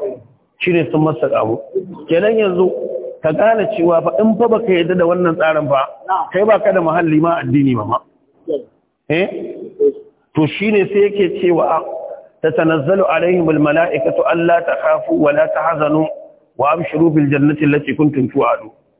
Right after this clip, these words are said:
Idan ka sake tafiya a cikin wannan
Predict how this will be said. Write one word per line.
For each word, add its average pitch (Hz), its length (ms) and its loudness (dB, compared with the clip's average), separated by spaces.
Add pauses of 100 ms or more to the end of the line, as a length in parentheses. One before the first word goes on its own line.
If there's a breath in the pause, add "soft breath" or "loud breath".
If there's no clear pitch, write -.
(320)
Idan 202 280 0
ka 214 180 0
sake 220 320 2
tafiya 190 480 2
a 151 80 -2
cikin 190 360 -2
wannan 190 400 2